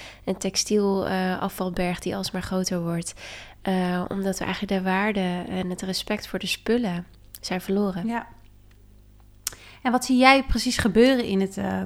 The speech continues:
Speaker 2: consumptiegedrag van mensen, maar ook van bedrijven, eh, tijdens, eh,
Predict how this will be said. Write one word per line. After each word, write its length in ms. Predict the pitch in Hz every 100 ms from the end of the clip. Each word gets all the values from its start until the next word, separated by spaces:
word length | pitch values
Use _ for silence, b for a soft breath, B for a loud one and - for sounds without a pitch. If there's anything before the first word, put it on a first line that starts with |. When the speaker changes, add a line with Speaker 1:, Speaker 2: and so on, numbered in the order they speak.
| -
Speaker 2:
consumptiegedrag 920 | 214 202 214 220 202 - 190 196 -
van 140 | 190
mensen, 340 | 190 196 196 190
maar 140 | 190
ook 180 | 240 262
van 160 | 226
bedrijven, 580 | 196 185 202 214 214 -
eh, 60 | 190 -
tijdens, 460 | 196 190 185 - -
eh, 100 | 185